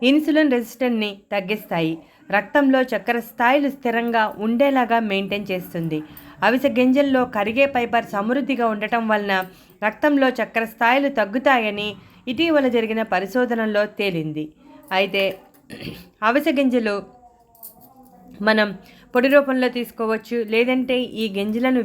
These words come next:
వేగించి స్మూతీ వాట్-, వంటి వాటిల్లో వేసుకుని తినవచ్చు. పౌడర్ చేసుకుని చపాతీ పిండిలో కలుపుకోవచ్చు, లేదంటే మజ్జిగలో కలిపి తాగవచ్చు. ఎలా తీసుకున్నా మనకు అవిసె గింజల్లో ఉన్న ప్రయోజనాలు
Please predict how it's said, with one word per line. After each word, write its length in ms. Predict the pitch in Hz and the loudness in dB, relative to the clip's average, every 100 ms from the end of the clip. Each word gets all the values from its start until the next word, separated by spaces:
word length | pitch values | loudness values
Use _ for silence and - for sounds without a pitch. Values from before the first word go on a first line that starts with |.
| 175 | -2
వేగించి 520 | 190 220 262 247 247 233 - | -2 0 0 0 -2 -4 -6
స్మూతీ 460 | 226 226 233 240 226 - - - - - - - _ - - - | -4 -2 -2 -4 -6 -10 -20 -20 -20 -20 -20 -20 _ -20 -20 0
వాట్-, 340 | 233 240 240 - - | 2 2 -2 -18 -10
వంటి 240 | 220 226 233 208 | -8 -4 0 2
వాటిల్లో 420 | 214 233 233 226 202 | 0 0 -2 -2 -2
వేసుకుని 380 | 202 208 214 247 262 | -4 -4 -4 -2 0
తినవచ్చు. 420 | 208 180 180 175 - - - | 0 -4 -6 -12 -16 -20 0
పౌడర్ 280 | 247 269 302 285 | 2 4 0 -2
చేసుకుని 400 | 254 - 226 233 226 | -4 -4 -4 -6 -6
చపాతీ 420 | 202 220 220 226 220 | -4 -2 -2 -4 -6
పిండిలో 280 | 208 208 214 202 | -6 -2 -2 -2
కలుపుకోవచ్చు, 640 | 190 180 214 214 208 220 214 | -4 -4 -2 -2 -4 -4 -2
లేదంటే 360 | 220 254 269 277 240 | 0 0 0 0 0
మజ్జిగలో 400 | 190 202 208 214 196 | -2 -4 -4 -2 -2
కలిపి 260 | 180 240 254 | -4 -6 -2
తాగవచ్చు. 500 | 190 165 160 151 - - - - - 254 | -2 -2 -6 -8 -14 -20 -20 -20 0 4
ఎలా 140 | 320 339 | 4 2
తీసుకున్నా 440 | 302 - 247 233 226 - _ _ _ _ _ - - - - - | -2 -2 -2 0 -2 -6 _ _ _ _ _ -20 -20 -20 -20 -4
మనకు 220 | 247 262 247 226 | -2 2 2 2
అవిసె 240 | 233 262 | 0 -2
గింజల్లో 460 | 254 240 240 233 220 214 | 0 0 0 0 0 0
ఉన్న 120 | 220 214 | -2 -2
ప్రయోజనాలు 680 | 190 208 220 247 240 220 | -2 0 0 2 2 0